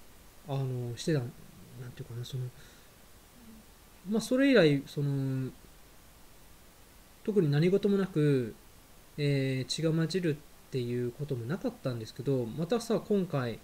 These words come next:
一週間ぐらい前だったかな、血が混じってたんですね。でもその一回限りですよ。うん。まあ、一回限りだから、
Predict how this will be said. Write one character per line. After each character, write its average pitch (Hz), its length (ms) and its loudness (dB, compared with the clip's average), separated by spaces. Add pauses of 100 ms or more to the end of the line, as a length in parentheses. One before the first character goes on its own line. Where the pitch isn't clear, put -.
(460)
一 139 140 -2
週 147 220 -2
間 170 180 2
ぐ 254 60 -2
ら 392 80 2
い - 20 2
前 220 160 4
だ 151 60 4
っ - 60 0
た 131 100 -10
か 123 80 -8
な、 147 360 0 (560)
血 - 140 -4
が 190 100 4
混 180 140 4
じ 175 80 0
っ 175 40 -6
て - 80 -6
た 147 60 -2
ん 107 80 -4
で 101 60 -12
す - 120 -4
ね。 180 280 4 (140)
で 339 80 8
も 233 80 8
そ 294 100 4
の 220 60 10
一 180 120 6
回 285 200 6
限 247 200 4
り 147 120 -2
で 117 100 -6
す - 140 -10
よ。 113 100 -6 (800)
う 160 80 -4
ん。 139 460 -2
ま 202 120 4
あ、 - 20 6
一 180 200 2
回 403 200 8
限 427 220 6
り 381 100 8
だ 262 100 2
か 285 140 2
ら、 285 300 8